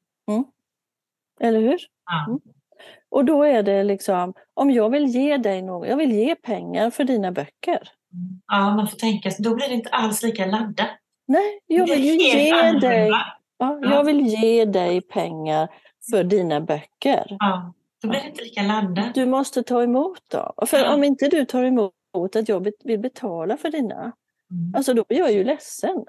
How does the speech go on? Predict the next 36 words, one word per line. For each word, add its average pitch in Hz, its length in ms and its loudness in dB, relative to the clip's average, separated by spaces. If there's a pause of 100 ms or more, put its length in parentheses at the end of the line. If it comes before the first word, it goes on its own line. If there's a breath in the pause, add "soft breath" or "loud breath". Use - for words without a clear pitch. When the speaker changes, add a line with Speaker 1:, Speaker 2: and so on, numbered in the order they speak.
Speaker 2:
Ja, 202 80 0
Speaker 1:
Alltså, 196 400 2
jag 165 140 0
Speaker 2:
det 220 40 -2
Speaker 1:
kan 170 140 2
väl 214 120 4
bli 254 140 2
glad 185 400 2
någon 202 140 0
gång 170 200 0
när 175 80 -4
jag 151 180 -6
får 175 140 -4
en 180 80 -4
bok, 147 220 -2
det 147 60 -4
är 165 40 -6
väl 165 100 -4
självklart. - 640 -6
Alltså, 196 220 0
Speaker 2:
Ja. 196 60 2
Speaker 1:
det 190 220 -2
handlar 208 260 2
ju 220 120 2
inte 208 180 -2
om 185 180 -4
det, 220 200 0
utan 196 300 -2
det 190 60 -4
är 190 40 -4
mer 185 160 -6
som 196 160 -10
ett 190 120 -6
exempel 202 680 -2
att, 214 180 0
Speaker 2:
Ja. 190 160 0